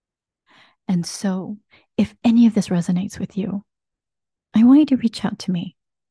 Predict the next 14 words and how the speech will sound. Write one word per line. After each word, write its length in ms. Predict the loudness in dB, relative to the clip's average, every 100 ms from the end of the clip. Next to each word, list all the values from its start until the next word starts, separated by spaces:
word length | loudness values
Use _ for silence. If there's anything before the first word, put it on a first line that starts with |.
| _ -2
Let's 180 | 0
have 180 | 0 -4
a 40 | -2
conversation. 840 | 0 -2 -2 -4 -4 -2 -6 -8 _ _ -20 -10
Let's 180 | -4 -2
have 140 | -2 0
a 40 |
discovery 560 | -2 -2 -4 0 -2 -2
call. 420 | -8 -12 -12 -18 _ _ _ _ _ -12
How 180 | -2 -2
can 220 | 2 2
I 40 |
help 400 | 2 0 -6 -6
you? 220 | -12 -12